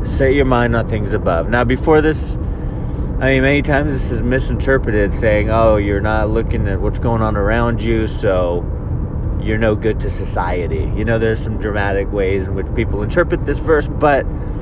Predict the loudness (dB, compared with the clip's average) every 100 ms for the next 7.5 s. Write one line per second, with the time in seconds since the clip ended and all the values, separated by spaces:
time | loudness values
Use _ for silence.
0 | -6 -6 -4 -4 -4 -6 -4 0 0 2
1 | 0 0 -4 -2 0 2 0 0 -2 0
2 | 2 2 0 0 0 2 2 0 -2 -4
3 | -4 -4 -4 -4 -4 -4 -2 0 0 0
4 | -2 -2 -2 0 2 2 0 -4 -4 -4
5 | 0 0 0 0 -2 0 -2 -2 -4 -4
6 | -4 -4 0 2 4 2 0 0 2 4
7 | 4 2 2 2